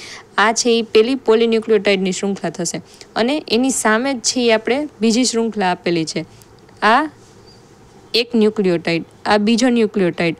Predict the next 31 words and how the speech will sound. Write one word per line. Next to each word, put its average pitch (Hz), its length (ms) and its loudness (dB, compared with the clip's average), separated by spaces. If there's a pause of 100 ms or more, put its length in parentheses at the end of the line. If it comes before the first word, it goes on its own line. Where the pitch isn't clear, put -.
આ 202 120 0
ત્રીજો, 202 580 2 (500)
આ 247 220 2 (260)
ચોથો 240 320 0
ન્યુક્લિયોટાઇડ. 202 560 0 (100)
એટલે 202 180 0
કે 202 100 -4
આ 196 160 2
છે 214 180 -2
ઈ 202 120 0
એની 202 140 0
સામેની 202 500 -2 (380)
બીજી 233 260 4
પોલીન્યુક્લિયોટાઇડની 220 880 2
શૃંખલા 185 440 -4
થઈ, 151 180 -10 (480)
બરાબર? 247 400 4 (680)
આ 208 80 2
બંને 233 340 2
છે 254 160 -2
ઈ 233 100 2
એકબીજા 233 380 2
સાથે 233 500 -2 (800)
જોડાયેલા. 214 500 4
જો, 165 300 -2 (100)
આ, 202 260 4 (100)
આ 208 100 4
એક 214 240 2
નાઇટ્રોજન 220 520 2
બેઝ 240 300 2
છે, 185 240 0